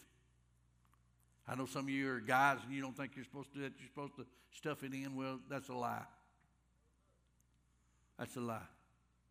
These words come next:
So, guys, who are you sharing your feelings with? Ladies, who are you sharing your feelings and emotions with?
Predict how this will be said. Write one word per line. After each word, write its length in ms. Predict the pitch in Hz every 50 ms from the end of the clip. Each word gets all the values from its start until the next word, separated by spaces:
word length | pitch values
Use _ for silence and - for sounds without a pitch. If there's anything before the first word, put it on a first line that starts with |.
| _ _ _ _ _ _ _ _ _ _ _ _ _ _ _ _ _ _ _ - -
So, 80 | 143
guys, 220 | 127 196 202 202 -
who 160 | - 254 262
are 100 | 254 240
you 160 | 233 247 247
sharing 680 | 247 - - 254 269 269 269 247 220 208 208 208 214 202 - - - - - - - - - - _ _ _ _ _ - - - - - _ _ _ _ _ _ _ -
your 160 | 151 196 196
feelings 480 | - - 247 240 214 190 165 147 117
with? 200 | 135 143 131 104
Ladies, 440 | 123 139 180 208 233 240 269 254 -
who 80 | - 254
are 120 | 269 262
you 180 | 247 247 254 240
sharing 520 | - - - 254 240 233 226 220 208 196 - - - - -
your 140 | 190 226 226
feelings 480 | - - 240 240 233 226 214 180 -
and 180 | - 196 202 202
emotions 520 | 202 202 214 214 196 - 165 156 131 117
with? 240 | 131 160 143 107 -